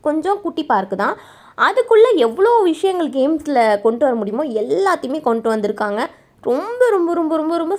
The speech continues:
சூப்பரா இருந்துச்சு. நான் இதோட டூ டைம்ஸ் வந்து ஃபேமிலியோட நாங்க போயிட்டு வந்துட்டோம். என்னோட பேபி ஃபுல் என்ஜாய்மெண்ட்டு. So, எனக்கு ரொம்ப ஹாப்பி ஆயிடுச்சு. ஏன்னா, நம்மளுக்கு நம்ம குழந்தைங்களோட சந்தோஷம் தானே முக்கியம்.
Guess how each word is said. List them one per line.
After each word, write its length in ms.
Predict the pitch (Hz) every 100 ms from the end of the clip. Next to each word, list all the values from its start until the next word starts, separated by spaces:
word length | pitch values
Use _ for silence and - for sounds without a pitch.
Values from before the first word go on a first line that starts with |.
| -
சூப்பரா 760 | 370 - _ _ 370 349 339 254
இருந்துச்சு. 420 | 240 247 330 403 - - _
நான் 280 | 262 277 440 349
இதோட 200 | 330 392 466 -
டூ 180 | 381 392
டைம்ஸ் 320 | 359 339 349
வந்து 320 | 302 285 571 - _ _ _ -
ஃபேமிலியோட 540 | 285 330 311 240 403
நாங்க 200 | 311 233
போயிட்டு 320 | 226 214 233
வந்துட்டோம். 400 | 208 202 202 370 - - - -
என்னோட 300 | 370 427 403
பேபி 360 | 339 359 415
ஃபுல் 500 | 415 - 392 403 403
என்ஜாய்மெண்ட்டு. 840 | 349 285 294 339 302 233 226 220 302 539 - - - -
So, 160 | 427
எனக்கு 320 | 381 339 392
ரொம்ப 220 | 381 330 311
ஹாப்பி 260 | 262 262
ஆயிடுச்சு. 420 | 277 247 214 220
ஏன்னா, 300 | 285 294 262 339 311
நம்மளுக்கு 480 | 233 277 349 - 392
நம்ம 240 | 269 240
குழந்தைங்களோட 500 | 220 220 247 254 233
சந்தோஷம் 420 | - 269 240 247 254
தானே 180 | 277
முக்கியம். 500 | 302 294 302 302 233